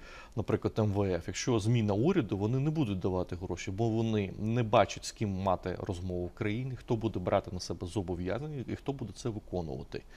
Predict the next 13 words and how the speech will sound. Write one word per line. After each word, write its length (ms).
Тому 160
в 60
даному 400
випадку 440
краще, 720
а, 300
залишитись 640
в 40
такому 360
форматі, 540
вести 360
переговори, 760
краще, 460